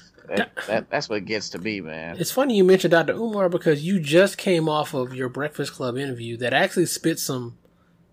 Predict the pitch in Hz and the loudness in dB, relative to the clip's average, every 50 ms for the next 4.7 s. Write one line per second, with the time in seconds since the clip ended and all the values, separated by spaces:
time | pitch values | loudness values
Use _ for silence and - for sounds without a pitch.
0 | _ _ - - - 320 330 339 359 381 - - 247 240 196 - 262 - - - | _ _ -12 -4 -2 0 0 0 -2 -2 -4 -2 -2 -2 0 2 0 0 6 6
1 | 285 320 277 - - - - 330 185 135 196 247 427 - - 208 165 143 147 185 | 6 6 6 4 2 2 4 4 4 6 8 6 6 6 4 0 0 6 8 10
2 | 190 185 185 180 175 175 - 208 208 202 - 170 170 185 185 180 - 165 151 147 | 10 10 8 4 2 0 0 -2 0 2 2 4 6 6 4 4 2 -2 -4 -6
3 | 143 - _ _ _ _ _ _ _ _ _ 165 160 156 131 123 175 185 180 - | -8 -14 _ _ _ _ _ _ _ _ _ -2 -2 -2 4 6 6 6 6 4
4 | 156 - - 160 139 139 156 160 151 135 127 123 123 123 | -2 -2 0 0 0 2 0 -2 -2 -2 -4 -6 -6 -8